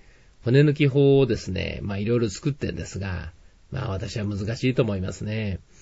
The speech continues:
だからこれはですね、やっぱりオール日本で取り組むといいと思うんですね。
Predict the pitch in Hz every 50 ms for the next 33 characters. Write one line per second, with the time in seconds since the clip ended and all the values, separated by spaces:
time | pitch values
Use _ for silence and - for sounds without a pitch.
0 | - - - _ _ _ - 131 123 113 - - 139 143 165 175 180 175 160 139
1 | 101 101 113 113 110 107 104 104 104 98 - 143 135 117 110 - - 113 123 139
2 | 151 165 170 170 160 151 165 175 156 123 104 95 90 87 - - - - - 110
3 | 123 - 139 131 127 - 151 156 151 147 113 92 87 80 82 90 - 98 101 101
4 | 98 92 90 -